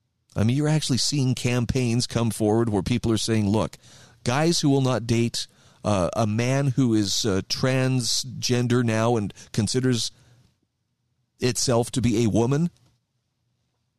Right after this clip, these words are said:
that's discriminatory." In other words, uh, a guy who says, "Look, I don't want to hook up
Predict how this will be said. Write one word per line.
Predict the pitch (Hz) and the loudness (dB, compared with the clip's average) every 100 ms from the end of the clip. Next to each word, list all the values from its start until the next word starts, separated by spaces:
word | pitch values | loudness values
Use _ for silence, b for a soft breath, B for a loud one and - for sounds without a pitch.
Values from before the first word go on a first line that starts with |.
| - | -4
that's | 117 135 | -2 -2
discriminatory." | - 127 - 175 165 127 - 90 65 57 _ _ _ _ _ _ _ _ _ _ _ _ _ _ _ _ _ _ _ | -2 -2 0 0 2 0 0 -2 -2 -12 _ _ _ _ _ _ _ _ _ _ _ _ _ _ _ _ _ _ _
In | 101 | -4
other | 113 127 | 0 2
words, | 117 110 104 117 | 2 2 0 -2
uh, | 104 - | -2 -2
a | |
guy | 107 123 156 | -2 0 2
who | 143 | 4
says, | 123 120 101 | 2 0 -2
"Look, | 113 - - | -2 -4 -8
I | - 247 | -2 0
don't | 233 104 | 2 2
want | 117 117 - | 0 0 -2
to | 101 | 0
hook | 123 - | 0 0
up | 131 - | -2 -2